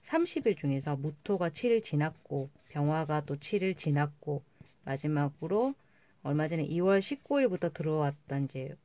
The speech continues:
우수, 비우자의 한자가 좀 이상하네요.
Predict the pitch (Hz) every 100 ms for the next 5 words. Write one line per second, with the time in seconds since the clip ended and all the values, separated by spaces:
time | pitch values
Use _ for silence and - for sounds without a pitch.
0 | - - 165 160 185 151 - _ _ _
1 | _ _ 175 180 175 - 156 143 147 156
2 | 175 190 - _ _ _ _ _ _ -
3 | - _ _ - 170 165 175 135 151 143
4 | 127 143